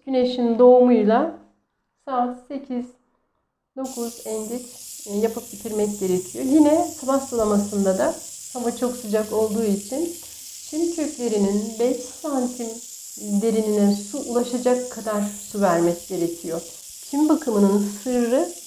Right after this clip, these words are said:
çim köklerine iyi bakmaktan geçiyor. Çim kökleri sağlam ve sağlıklı olursa,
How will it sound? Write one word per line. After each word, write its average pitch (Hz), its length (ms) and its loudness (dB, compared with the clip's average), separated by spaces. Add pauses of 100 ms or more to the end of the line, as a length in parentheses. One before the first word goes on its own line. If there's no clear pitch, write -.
çim 262 120 -4
köklerine 220 680 0
iyi 240 180 0
bakmaktan 202 640 0
geçiyor. 185 340 -4 (100)
Çim 277 140 0
kökleri 190 500 -2
sağlam 208 540 0
ve 185 80 2
sağlıklı 185 760 -2
olursa, 220 520 0